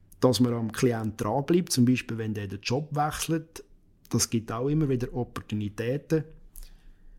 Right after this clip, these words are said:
Wichtig ist, gutes Marketingmaterial zu haben, C Vs zum Beispiel nachzuführen, das LinkedIn-Profil zu updaten. Und dann auch generell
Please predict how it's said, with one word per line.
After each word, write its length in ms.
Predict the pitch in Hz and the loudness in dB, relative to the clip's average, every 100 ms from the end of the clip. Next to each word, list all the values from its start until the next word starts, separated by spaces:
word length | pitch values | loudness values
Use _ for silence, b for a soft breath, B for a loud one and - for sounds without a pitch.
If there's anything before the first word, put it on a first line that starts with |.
| - - - - 127 | 0 8 12 12 12
Wichtig 400 | 147 139 123 123 | 8 8 4 0
ist, 160 | 117 | 0
gutes 300 | - 127 - | 4 4 6
Marketingmaterial 1300 | 117 127 139 151 156 156 165 147 151 139 147 143 156 | 2 2 0 -2 2 2 2 0 0 -2 0 2 0
zu 140 | - 147 | 0 0
haben, 340 | 156 160 - | 2 6 6
C 300 | - 127 131 | 8 8 6
Vs 220 | 143 139 | 4 0
zum 120 | 143 139 | 2 2
Beispiel 360 | 139 - 139 | 2 2 4
nachzuführen, 920 | 139 135 143 - 135 131 135 135 135 - | 6 4 0 0 2 4 4 2 -2 -6
das 140 | - | 0
LinkedIn-Profil 1160 | 123 139 - 131 131 131 - 123 120 127 131 127 | 4 4 2 2 4 4 0 -2 2 2 2 2
zu 120 | 127 | -2
updaten. 680 | 120 - 120 123 120 127 104 b b b b b b b - _ _ _ _ - | -2 -2 -2 -2 -2 -2 -2 b b b b b b b -20 _ _ _ _ 0
Und 240 | - 135 135 | 6 8 8
dann 120 | 135 | 4
auch 140 | 131 | 4
generell 580 | 135 147 147 143 139 135 | 4 4 4 4 2 0